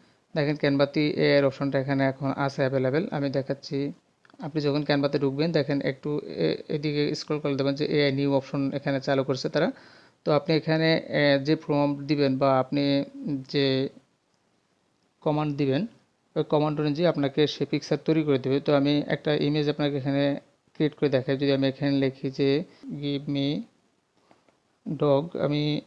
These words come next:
একটি ড-, ডগ, ডগের পিকচার চাইতেছি, যেহেতু আমাকে একটা ব্ল্যাক ডগ দাও। আমি যদি এখানে এই ফর্মটা, মানে আপনি প-, আপনার মতো করে যদি সুন্দর করে ফর্ম লিখে এখানে দেন, দেখেন যে ওইরকম একটা ইমেজ এখানে ক্রিয়েট হয়ে যাবে। শুধু একটি না,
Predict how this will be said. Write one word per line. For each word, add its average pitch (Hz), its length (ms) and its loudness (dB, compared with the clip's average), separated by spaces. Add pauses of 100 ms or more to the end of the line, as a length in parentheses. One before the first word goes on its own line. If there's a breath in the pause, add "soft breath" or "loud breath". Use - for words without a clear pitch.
একটি - 240 -8
ড-, 139 600 -2
ডগ, 143 360 -2
ডগের 147 240 2
পিকচার 147 280 -4
চাইতেছি, 143 460 -2
যেহেতু 143 180 -6
আমাকে 143 140 -4
একটা 139 140 -12
ব্ল্যাক 143 260 0
ডগ 131 220 0
দাও। 147 160 0 (540 soft breath)
আমি 143 180 -2
যদি 143 180 2
এখানে 139 480 0 (800)
এই 147 100 0
ফর্মটা, 143 380 -2
মানে 165 220 0
আপনি - 300 -2
প-, - 60 -4
আপনার 170 280 0
মতো 165 180 -2
করে 151 140 2
যদি 147 160 0
সুন্দর 147 280 -4
করে 147 120 0
ফর্ম 139 400 -2
লিখে 143 300 0
এখানে 135 220 0
দেন, 139 320 0
দেখেন 135 260 2
যে 139 80 0
ওইরকম 147 400 0
একটা 143 160 -2
ইমেজ 139 200 2
এখানে 143 240 0
ক্রিয়েট 165 360 0
হয়ে 139 100 2
যাবে। 127 120 0
শুধু 143 180 2
একটি 151 200 0
না, 160 180 2